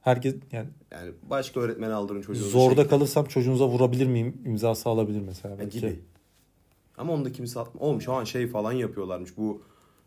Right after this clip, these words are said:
Speaker 2: e, veliler. Yani şu anki veliler.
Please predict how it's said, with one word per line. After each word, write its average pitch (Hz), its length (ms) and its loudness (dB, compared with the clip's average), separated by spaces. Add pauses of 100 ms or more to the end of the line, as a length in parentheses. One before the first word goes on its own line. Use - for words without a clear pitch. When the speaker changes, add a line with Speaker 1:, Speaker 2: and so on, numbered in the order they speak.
(200)
Speaker 2:
e, 101 60 -6 (920)
veliler. 107 500 -2 (600)
Yani 95 160 -10
şu 113 140 -6
anki 104 260 -4
veliler. 101 380 -4